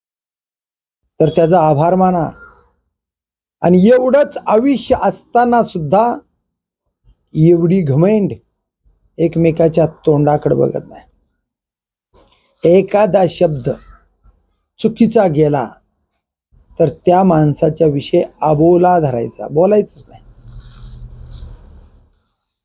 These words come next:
खरं पाहिलं तर कोणाचं कोणाहून राहत नाही, पण अहंकारामुळे बोलायचं नाही. काय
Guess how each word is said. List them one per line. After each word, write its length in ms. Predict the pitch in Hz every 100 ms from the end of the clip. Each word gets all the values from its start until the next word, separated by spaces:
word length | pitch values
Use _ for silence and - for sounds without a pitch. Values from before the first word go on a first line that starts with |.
| _ _ _ _ _ -
खरं 240 | - 151
पाहिलं 400 | 196 180 196 220 226
तर 100 | 240
कोणाचं 540 | 233 180 180 202 208
कोणाहून 520 | 233 175 180 196 214 175
राहत 320 | 147 180 -
नाही, 260 | 170 117 131 _ _ _ _ _ _ _ _ _ _ _ _ _ _ _ _ _ _ _ - - - - 208
पण 300 | 220 247 240 - _ -
अहंकारामुळे 1200 | 175 190 233 233 226 226 220 247 233 175 185 202 -
बोलायचं 600 | 143 156 156 147 143 135
नाही. 180 | 123 - _ _ _ _ _ _ _ _ _ _ _ _ _ _ _ _ _ _
काय 420 | - 233 220 269